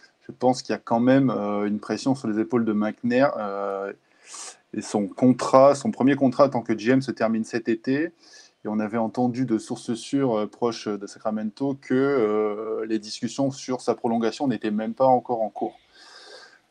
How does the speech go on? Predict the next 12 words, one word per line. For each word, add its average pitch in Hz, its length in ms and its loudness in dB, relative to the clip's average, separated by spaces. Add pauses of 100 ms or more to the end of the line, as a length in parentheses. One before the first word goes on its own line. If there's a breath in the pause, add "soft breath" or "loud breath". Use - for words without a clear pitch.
(120)
Euh, 90 80 -8
voilà, 95 200 -6
c'est - 140 -10
quand 101 120 -4
même 101 120 -2
assez 101 220 -4
inquiétant 113 520 4
quand 101 280 -8
on 101 360 -6
souhaite 110 300 -4
mettre 104 260 -10
un, - 220 -10